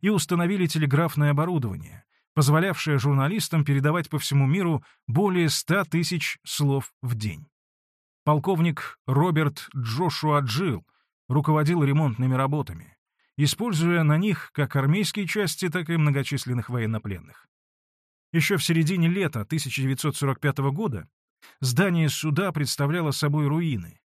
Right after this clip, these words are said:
которые использовались в качестве базы отдыха для американских зенитчиков.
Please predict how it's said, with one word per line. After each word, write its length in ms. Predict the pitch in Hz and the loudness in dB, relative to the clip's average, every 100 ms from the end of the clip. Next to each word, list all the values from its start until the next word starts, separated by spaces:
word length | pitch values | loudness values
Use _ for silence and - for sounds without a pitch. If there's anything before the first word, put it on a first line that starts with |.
| _ | _
которые 400 | - 147 180 156 | -2 0 2 2
использовались 680 | 143 - 196 156 147 151 127 | 0 0 -2 0 0 0 -2
в 40 | |
качестве 500 | - 160 147 - 139 | -4 -4 -4 -2 -2
базы 320 | 135 147 123 139 | 0 0 0 -4
отдыха 580 | 170 175 143 - 147 - _ _ | -4 -2 -2 -2 -4 -4 _ _
для 280 | 123 139 165 | -2 2 2
американских 840 | 170 147 143 135 143 135 - 135 | 2 4 4 2 -2 -2 -2 -4
зенитчиков. 760 | 110 147 127 - - - - | 0 2 2 -2 -10 -14 -20